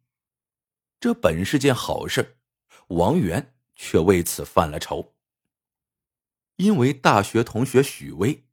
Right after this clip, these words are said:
突然打来了电话。说起许巍，他是王源同寝室的兄弟，毕业后，许巍留在了大城市工作，王源则回到了家乡小城谋发展。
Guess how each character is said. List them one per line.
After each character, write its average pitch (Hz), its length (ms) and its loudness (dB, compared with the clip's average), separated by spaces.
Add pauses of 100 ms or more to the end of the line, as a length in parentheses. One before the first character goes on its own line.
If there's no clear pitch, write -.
(200)
突 208 240 -6
然 113 220 -2
打 76 260 -4
来 78 160 -6
了 107 140 -2
电 98 240 -4
话。 - 300 -4 (1120)
说 98 200 2
起 98 200 -2
许 69 240 -8
巍， 87 320 -6 (560)
他 - 200 -2
是 170 140 0
王 101 260 2
源 110 220 0
同 117 260 -4
寝 - 240 -10
室 92 160 -8
的 82 120 -6
兄 170 320 -2
弟， - 180 -8 (580)
毕 101 200 -2
业 87 140 0
后， - 280 -10 (420)
许 - 340 -10
巍 147 220 0
留 110 320 -4
在 98 140 -2
了 87 100 0
大 90 220 0
城 95 200 -4
市 104 140 -4
工 151 240 -2
作， - 300 -8 (320)
王 107 280 2
源 104 380 -4 (300)
则 92 160 0
回 90 340 -2
到 95 100 2
了 78 120 0
家 101 240 0
乡 107 200 -2
小 76 240 -6
城 - 160 -8
谋 90 200 -2
发 196 240 -2
展。 - 240 -8